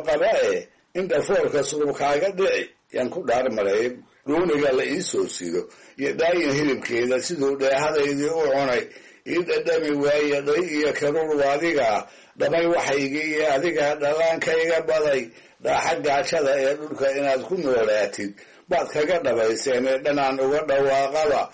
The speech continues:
mar baan dhaadka kaa xiriye, in dharbaaxa kugu siibato, yaan ku dhaar maray. Gabayga qaybtiisa dambana wuxuu Cali ku guubaabinayaa geelaas uu waraabuhu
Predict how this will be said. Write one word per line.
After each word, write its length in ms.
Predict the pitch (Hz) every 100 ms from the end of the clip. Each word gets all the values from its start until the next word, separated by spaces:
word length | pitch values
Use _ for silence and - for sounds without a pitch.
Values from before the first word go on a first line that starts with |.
| - - -
mar 160 | 160 170
baan 220 | 143 143
dhaadka 400 | 147 165 151 151 135
kaa 260 | 151 165 143
xiriye, 540 | 180 175 135 101 95 - - _ _
in 140 | 151 147
dharbaaxa 580 | 127 123 127 143 127 123
kugu 300 | 117 117 135
siibato, 680 | - 120 101 95 95 - 95 - _ _ _ _ -
yaan 160 | 104 101
ku 100 | 180
dhaar 260 | 92 104 92
maray. 320 | 95 90 104 113 _ _ _ _ -
Gabayga 300 | 220 185 190
qaybtiisa 500 | 185 208 196 175 175
dambana 380 | 151 160 175 165
wuxuu 200 | 202 175
Cali 280 | 151 135 147
ku 120 | 175 185
guubaabinayaa 920 | 147 147 147 147 151 160 131 131 127
geelaas 500 | 131 165 147 139 143 139
uu 220 | 139 135
waraabuhu 680 | 131 127 131 131 180 131